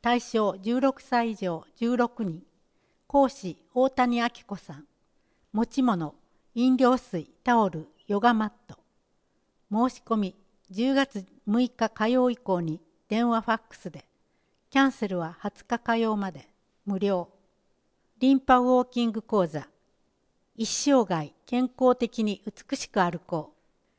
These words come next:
う。十一月一日日曜、十時から十一時半。対象、十六歳以上、十六人。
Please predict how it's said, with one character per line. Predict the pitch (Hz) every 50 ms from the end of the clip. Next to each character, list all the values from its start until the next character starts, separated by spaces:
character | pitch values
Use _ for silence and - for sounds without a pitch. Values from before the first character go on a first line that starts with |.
| _ _ _ _ _ _ -
う。 | -
十 | 175 226 254 277
一 | 294 269 - 269 254
月 | 262 247 - - - - - 220
一 | 220 -
日 | 220 208 - - 180
日 | 175 175 175 - - - 208
曜、 | 202 190 175 156 - _ _ _ _ _ _ -
十 | 196 - 262 285 285
時 | - 240
か | - - 196
ら | 175 170
十 | 160 - 214 220
一 | 233 226 - - 208
時 | 190 214
半。 | 180 180 190 156 131 - _ _ _ _ _ _ _ _ -
対 | - 214 233 240
象、 | - - - 214 202 170 - 185
十 | 185 208 233 254
六 | 247 269 254 -
歳 | - - 247 233 233 226
以 | 208
上、 | - 175 160 151 - - _ _
十 | - 202 214 233
六 | 226 226 220 - - 220
人。 | 180 147 156